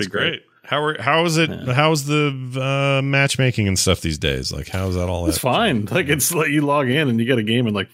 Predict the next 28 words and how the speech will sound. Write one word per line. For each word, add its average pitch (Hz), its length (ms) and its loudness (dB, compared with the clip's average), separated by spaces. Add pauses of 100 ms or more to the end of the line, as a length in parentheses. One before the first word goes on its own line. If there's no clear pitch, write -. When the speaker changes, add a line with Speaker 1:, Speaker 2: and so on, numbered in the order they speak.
Speaker 1:
you 117 120 -2
know, 90 240 -8
fifty - 260 -4
seconds. 104 460 -4
Like, 98 100 0
it 101 160 -2
takes 117 240 0
not, 98 180 -4
no 110 120 0
time 95 280 0
at 90 60 -2
all 92 240 2
for - 120 -12
quick - 220 -4
match. 90 460 -6
Speaker 2:
Yeah. 69 240 -4 (220)
Speaker 1:
A 117 140 0
rams, 107 480 0
they, 117 260 2
like, 110 180 0
A 127 140 0
rams 117 240 0
a 98 80 -4
formal 110 380 2
mode 92 260 -2
now 90 160 -4
too, 95 260 0
so - 160 -6